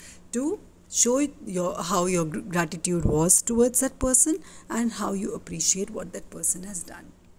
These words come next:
Now, sometimes we use this word, and which is very commonly used, is the word like "excuse me."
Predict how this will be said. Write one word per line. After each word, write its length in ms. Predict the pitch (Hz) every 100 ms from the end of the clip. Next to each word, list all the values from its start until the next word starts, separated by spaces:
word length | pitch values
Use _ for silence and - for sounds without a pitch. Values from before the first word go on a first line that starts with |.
| - - - - -
Now, 140 | 254
sometimes 640 | 285 - 359 - 233 214 226
we 80 | 240
use 460 | 220 220 247 - - - -
this 320 | 240 - -
word, 240 | 196 226
and 120 | 269
which 140 | 269 285
is 240 | 302 269 - - - - -
very 300 | 180 247 320
commonly 560 | - 196 180 180 185
used, 500 | 185 165 180 - - 190
is 140 | 185
the 100 | 208
word 260 | 175 175 175
like 260 | 185 214
"excuse 580 | 226 - - 208 175 -
me." 140 | -